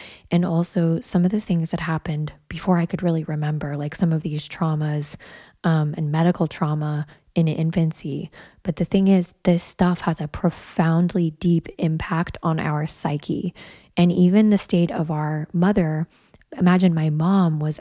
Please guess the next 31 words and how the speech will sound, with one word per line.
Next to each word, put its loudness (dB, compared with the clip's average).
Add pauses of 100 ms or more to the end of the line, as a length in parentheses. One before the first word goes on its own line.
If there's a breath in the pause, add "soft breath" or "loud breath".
absolutely 0
terrified 0
that -4
I -4
would -6
die. 2
I -2
wasn't 0
able -4
to -6
have -4
skin-to-skin -6
contact -2
with -6
her 2
when 4
I -2
was -2
in -4
the -4
hospital. 0
It -10
was -4
completely 0
out -2
of -6
her -4
control. -4 (600 loud breath)
But -8
these 6
things -2